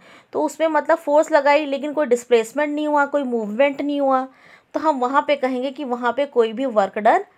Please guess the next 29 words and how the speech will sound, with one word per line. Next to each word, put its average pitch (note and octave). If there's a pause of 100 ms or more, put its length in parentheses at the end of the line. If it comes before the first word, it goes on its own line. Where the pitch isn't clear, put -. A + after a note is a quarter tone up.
(340)
नहीं D4
हुआ G#3
है, G3 (840)
ठीक। F#4+
मतलब C#4+
फोर्स E4
के F4
साथ C#4+
साथ D4+
डिस्प्लेसमेंट A#3
भी E4 (380)
होना C4+
चाहिए। E3+ (2250)
अब D#4+ (720)
हम D#4
कुछ F4+
कंडीशंस C#4
पढ़ेंगे D4
कि D4+
वर्क C4+
कब C#4
डन B3+
होता B3+
है, C4+
कब B3
नहीं A#3+
डन C4
होता A#3
है। A#3+